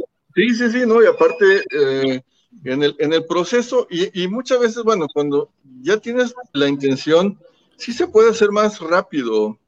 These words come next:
Este, digo, obviamente, pues, también depende de mucho de, de, de la intención,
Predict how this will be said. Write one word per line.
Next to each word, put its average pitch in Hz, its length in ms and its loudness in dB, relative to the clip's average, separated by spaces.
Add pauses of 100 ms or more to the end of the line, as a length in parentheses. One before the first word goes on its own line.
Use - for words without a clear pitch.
(200)
Este, 113 540 -2
digo, 135 240 2
obviamente, 151 400 -2
pues, 123 180 -8
también 147 400 0 (460)
depende 143 580 0
de 123 120 -4
mucho 135 440 -4
de, 117 200 -4
de, 107 180 -6
de 117 160 2
la 127 100 0
intención, 123 540 -4